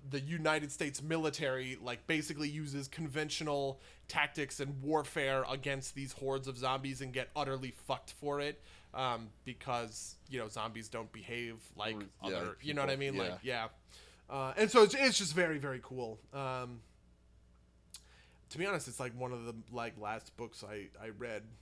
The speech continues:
Speaker 1: I don't, I don't read a lot. I have a very tough time, to be <laughs> honest with you, uh, like, reading, like, novels and stuff these days, 'cause I think I've just, like, almost rewired my brain to be, like, a, a movies and television and video game absorbing thing,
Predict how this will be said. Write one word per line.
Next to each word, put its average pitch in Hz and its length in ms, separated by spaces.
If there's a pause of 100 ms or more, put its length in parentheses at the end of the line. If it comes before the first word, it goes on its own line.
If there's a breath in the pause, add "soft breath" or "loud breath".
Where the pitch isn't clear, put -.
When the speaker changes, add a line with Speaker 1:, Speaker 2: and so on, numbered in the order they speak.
(120)
Speaker 1:
I 165 100
don't, 185 180
I 180 80
don't 175 200
read 143 180
a 131 60
lot. 120 300 (140)
I 160 100
have 208 160
a 165 40
very 139 200
tough 127 200
time, 120 280
to - 80
be 92 120
<laughs> - 20
honest - 260
with 107 140
you, 107 220 (480 soft breath)
uh, 113 220
like, 120 220
reading, 123 280
like, 117 180
novels 120 400
and 151 100
stuff 151 280
these 160 180
days, 165 300
'cause 135 160
I 143 80
think 285 160
I've 285 120
just, 220 200
like, 185 160
almost 147 340
rewired 131 580
my 120 160
brain 120 480
to 131 120
be, 120 160
like, 117 200
a, 113 220 (400 soft breath)
a 127 100
movies 139 640
and 123 160
television 135 680
and 113 160
video 127 440
game 113 540
absorbing 123 800 (680 soft breath)
thing, 117 520